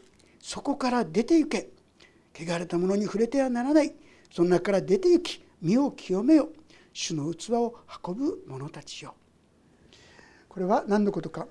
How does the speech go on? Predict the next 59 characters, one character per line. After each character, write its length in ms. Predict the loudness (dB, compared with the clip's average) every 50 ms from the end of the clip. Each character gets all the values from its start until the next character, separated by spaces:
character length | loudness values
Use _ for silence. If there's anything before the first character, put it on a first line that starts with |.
| -8 -4
要 120 | -4 -4
す 80 | -2 -2
る 60 | -2
に、 60 | 0
バ 160 | 2 2 2
ビ 160 | 4 2 2 4
ロ 100 | 2 2
ン 120 | 0 -2
か 120 | -6 -6
ら 120 | -6 -6 -8 -8 -2
出 100 | 2 2
よ、 220 | 4 4 2 0 -4 0
出 100 | 2 4
よ 120 | 4 4 2
っ 60 | 0
て 200 | -6 -12 -16 -16
こ 60 | -14
と 80 | -14 -16
で 80 | -16
す 80 | -14 -10
よ 80 | -4
ね。 260 | 2 4 4 2 2 -4 -14 -20 _ _ _ _ _ _ _ _ _ _ _ _ _ _ _ _ _ _
バ 120 | -8 -6 -2
ビ 100 | 0 0
ロ 100 | 2 2
ン 80 | 0
の 80 | 0 -2
町 300 | -4 -4 -6 -8 -6 -8
は 80 | -6 -6
で 80 | -8
す 140 | -10 -8 -6
ね、 180 | -6 -6 -6 -6 -12 -20 _
素 400 | _ -20 -18 -18 -12 -10 -10 -8
晴 180 | -4 -4 -2 -2
ら 120 | -2 -4
し 220 | -6 -6 -6 -6 -6
い 60 | -6
文 400 | -6 -6 -6 -4 -4 -2 -2 -2
明 180 | -2 -2 -2 -4
の 140 | -4 -4 -4
町 240 | -6 -6 -8 -10 -14
で 60 | -14
す 140 | -14 -14 -18
よ。 80 | -20 -20 _ _ _ _ _ _ _ _ _ _ _ _ _ _ _ _ _ _ _ _ _ _ _ _ -10
イ 120 | -8 -6
ス 100 | 0 4
ラ 100 | 6 6
エ 40 | 6
ル 60 | 6
よ 60 | 2
り 60 | 0
も 80 | 0 -4
は 180 | -4 -4 -6 -8
る 100 | -6 -4
か 100 | -4 -2
に 120 | -2 -2
で 120 | -4 -6
す 100 | -6 -4
ね、 160 | -4 -4 -4